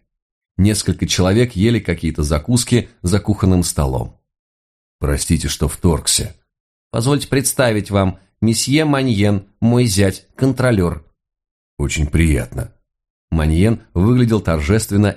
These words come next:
и нелепо, у него были рыжие усы и торчащий кадык.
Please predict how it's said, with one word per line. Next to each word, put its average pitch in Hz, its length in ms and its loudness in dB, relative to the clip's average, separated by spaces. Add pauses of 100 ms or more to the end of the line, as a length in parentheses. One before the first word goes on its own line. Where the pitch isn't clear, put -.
и 87 120 0
нелепо, 76 760 2 (140)
у 76 40 -2
него 80 200 2
были 76 340 0
рыжие 73 640 -2
усы 113 720 -2
и 117 80 0
торчащий 78 680 -2
кадык. - 440 -6